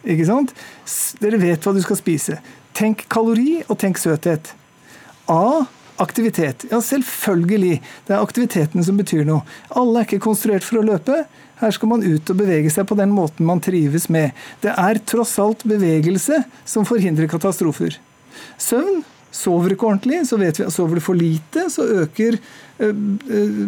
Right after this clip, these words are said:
behandlingstiden for en lungebetennelse. Sover du for mye, så øker behandlingstiden for en lungebetennelse. Akkurat samme er det med covid, så pass på at du sover godt med en god rutine. Stress. Vi vet at stress for en, får du inn en veldig stresset pasient,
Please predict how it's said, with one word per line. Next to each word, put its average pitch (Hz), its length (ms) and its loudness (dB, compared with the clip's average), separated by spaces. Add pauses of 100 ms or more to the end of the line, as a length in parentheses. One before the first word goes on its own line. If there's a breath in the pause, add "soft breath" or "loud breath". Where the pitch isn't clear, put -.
(140)
behandlingstiden 180 880 2
for 202 140 0
en 202 100 4
lungebetennelse. 185 640 0
Sover 202 300 2
du - 20 0
for 220 160 0
mye, 170 400 2
så 254 220 0
øker 220 180 -2
behandlingstiden 160 560 0
for 165 80 0
en 175 140 2
lungebetennelse. 156 500 -2
Akkurat 262 320 -4
samme 247 220 2
er 175 80 0
det 185 80 0
med 190 80 -4
covid, 170 260 0
så 226 80 0
pass 226 240 -4
på 226 80 0
at 233 80 -6
du 269 80 0
sover 196 400 2
godt 175 240 -2
med 208 140 2
en - 80 2
god 165 160 4
rutine. 180 400 2 (720 loud breath)
Stress. - 720 -2
Vi 202 160 0
vet 202 240 0
at 202 80 0
stress - 480 -4
for 220 240 0
en, 208 220 2 (340 loud breath)
får 185 160 0
du - 20 2 (120)
inn 180 100 4
en 208 80 4
veldig 196 300 2
stresset 254 500 -2
pasient, 262 480 -2